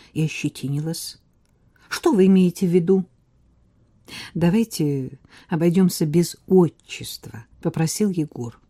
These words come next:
«М, это ж просто неудобно. Вы представляете, проползаем мы с вами какой-нибудь узкий ход, и я осведомляюсь: 'Ника Аркадьевна, вам не жмёт?' А вы отвечаете: 'Нет,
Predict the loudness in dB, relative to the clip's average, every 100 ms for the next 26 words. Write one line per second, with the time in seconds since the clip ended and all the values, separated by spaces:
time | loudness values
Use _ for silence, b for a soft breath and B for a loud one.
0 | _ _ _ _ _ 4 4 2 0 -2
1 | -2 -2 -2 -4 -6 b 2 6 6 4
2 | 0 0 0 -4 -4 -12 _ _ _ _
3 | 0 0 -2 -2 -2 -2 -6 -10 -12 _
4 | _ _ _ B B -6 -2 -2 2 2
5 | 4 4 2 2 -2 -2 0 -2 -2 2
6 | 2 2 -2 -6 -8 -6 -6 -4 -6 -6
7 | -10 B B -10 -6 -6 -6 -8 -8 -6
8 | -8 -10 -12 -14 -16 -16 b _ -10 -10
9 | -6 -8 -6 -10 -10 -10 -10 -12 -14 -20
10 | _ _ b b b _ _ -6 -4 -4
11 | -6 _ -2 -2 -2 2 6 6 6 -12
12 | _ _ _ _ -2 -2 -2 -6 -4 -6
13 | 4 4 4 2 0 -2